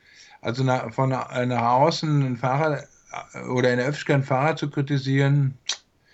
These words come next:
halte ich jetzt nicht für die beste Entscheidung und, und die beste Philosophie, seinen Fahrer stärker zu machen. Das muss er selbst wissen,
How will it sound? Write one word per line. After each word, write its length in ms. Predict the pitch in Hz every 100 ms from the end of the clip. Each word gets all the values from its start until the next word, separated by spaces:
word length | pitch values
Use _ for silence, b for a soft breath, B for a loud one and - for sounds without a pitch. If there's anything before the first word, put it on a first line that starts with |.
| B B B B B B -
halte 220 | 117 131
ich 120 | 135
jetzt 320 | 123 - - 113 - - -
nicht 240 | 123 139
für 140 | - 123
die 80 |
beste 340 | 117 131 - 85
Entscheidung 640 | 101 - 92 92 92 92
und, 160 | 98 107
und 340 | - 113 107
die 80 | 117
beste 380 | 110 117 - 110
Philosophie, 720 | 117 113 113 113 - 117 117
seinen 260 | 117 104 104
Fahrer 400 | 117 110 104 92 - -
stärker 480 | - 110 107 104 98
zu 140 | 101
machen. 280 | 95 95 101
Das 140 | 107
muss 180 | 123 117
er 100 | 117
selbst 400 | 107 131 143 -
wissen, 440 | 156 147 170 180